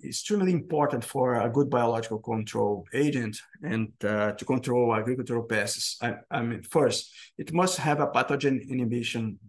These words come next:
mechanism. So to be a good, uh, agent of biological control. And one very important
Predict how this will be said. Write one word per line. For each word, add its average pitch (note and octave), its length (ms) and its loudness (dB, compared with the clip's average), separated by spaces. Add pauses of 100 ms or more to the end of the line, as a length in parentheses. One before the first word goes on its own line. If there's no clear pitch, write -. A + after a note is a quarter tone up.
mechanism. E3+ 500 -2 (880)
So G#2+ 220 -6
to A2 120 -8
be A2+ 140 0
a A2 80 0
good, A2 340 -4
uh, G2+ 340 -4 (180)
agent G#2+ 400 -4
of G2 120 -10
biological G#2 440 -4
control. C3+ 580 -2 (800)
And F#3+ 260 6
one G#3+ 320 6
very F#3 240 4
important C3+ 640 2